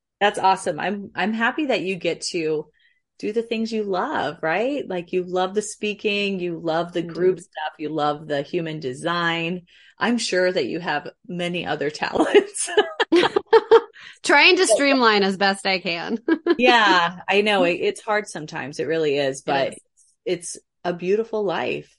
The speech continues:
Speaker 1: You know, you get to decide, is this gonna be a beautiful life or
Speaker 2: Mm-hmm.
Speaker 1: not, right? And, and
Speaker 2: Yeah.
Speaker 1: with that knowledge and with that perception of things, you can really change things. So I love that. Um,
Speaker 2: Thank
Speaker 1: thank
Speaker 2: you.
Speaker 1: you so much for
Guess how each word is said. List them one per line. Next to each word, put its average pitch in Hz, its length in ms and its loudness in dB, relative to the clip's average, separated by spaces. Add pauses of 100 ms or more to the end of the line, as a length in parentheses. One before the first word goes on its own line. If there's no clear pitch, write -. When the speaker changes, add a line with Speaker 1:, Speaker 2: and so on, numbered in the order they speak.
(160)
Speaker 1:
You 170 160 -6
know, 165 220 -6
you 175 160 -6
get 190 160 -4
to 175 100 -8
decide, 165 640 -6
is 160 220 -12
this 165 160 -14
gonna 180 220 -10
be 185 140 -4
a 175 40 -8
beautiful 180 340 -6
life 190 280 -8
or 190 80 -6
Speaker 2:
Mm-hmm. 175 40 -10
Speaker 1:
not, 190 380 -12
right? 165 340 -4
And, 147 380 -10
and 160 200 -8
Speaker 2:
Yeah. 165 40 -8
Speaker 1:
with 175 260 -2
that 160 240 -4
knowledge 156 440 -6
and 147 100 -8
with 147 220 -8
that 135 360 -8
perception 151 520 -10
of 139 100 -14
things, 139 300 -12
you 143 60 -10
can 147 140 -14
really 139 260 -10
change - 360 -14
things. - 340 -14
So 170 80 -12
I 151 100 -6
love 151 320 -8
that. 147 280 -10 (460)
Um, 175 340 0
Speaker 2:
Thank 151 120 -10
Speaker 1:
thank 208 200 -4
Speaker 2:
you. 269 60 -6
Speaker 1:
you - 20 -6
so 202 220 -6
much 185 300 -6
for 170 500 -2